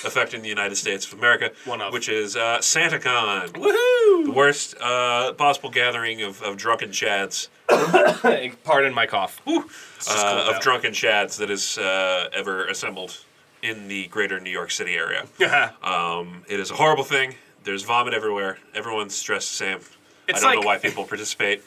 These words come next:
Speaker 2: <laughs> it's like a Christmas version of Bourbon Street if Bourbon Street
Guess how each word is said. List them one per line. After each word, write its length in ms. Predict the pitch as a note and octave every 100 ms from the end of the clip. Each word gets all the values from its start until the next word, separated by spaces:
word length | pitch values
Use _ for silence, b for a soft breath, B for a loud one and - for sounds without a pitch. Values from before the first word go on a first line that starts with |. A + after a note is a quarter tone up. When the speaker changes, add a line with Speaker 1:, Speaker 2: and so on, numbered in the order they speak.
| _
Speaker 2:
<laughs> 160 | - -
it's 80 |
like 120 | A#3 F#3+
a 80 |
Christmas 560 | - - F3+ F3+ E3+ D#3
version 360 | C3+ D3 D3 B2
of 220 | G2 -
Bourbon 340 | B2 C3+ C#3+
Street 400 | C3+ - D3 D3 _ b b b -
if 160 | A2 F#2+ -
Bourbon 380 | C#3 E3 B2
Street 480 | A2 - A2 G#2 G#2